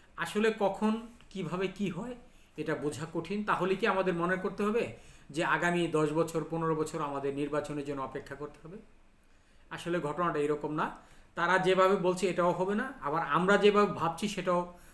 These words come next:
বলার কোনো সুযোগ নেই। যার কারণে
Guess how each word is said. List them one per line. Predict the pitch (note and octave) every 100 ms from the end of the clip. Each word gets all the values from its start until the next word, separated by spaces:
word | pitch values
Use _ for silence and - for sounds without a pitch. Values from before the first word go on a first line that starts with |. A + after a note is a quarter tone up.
| -
বলার | D3 D3+
কোনো | D3 D3
সুযোগ | C3+ D3+ C#3+ D3
নেই। | E3 C#4+ - - - - -
যার | E3 E3+
কারণে | F3 F#3 F#3+ G#3+